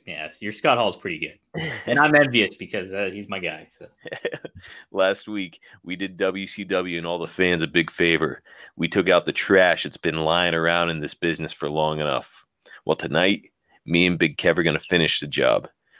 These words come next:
Speaker 2: Tonight, we want you, Nature Boy, and your goof of a friend, Steven Regal, in a tag match. And just like I did with Zbyszko, Flair,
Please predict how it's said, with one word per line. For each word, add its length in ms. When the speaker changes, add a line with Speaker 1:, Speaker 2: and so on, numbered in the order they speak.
Speaker 2:
Tonight, 400
we 140
want 220
you, 180
Nature 320
Boy, 360
and 120
your 220
goof 280
of 100
a 60
friend, 400
Steven 380
Regal, 400
in 80
a 40
tag 320
match. 460
And 160
just 320
like 160
I 80
did 140
with 140
Zbyszko, 760
Flair, 540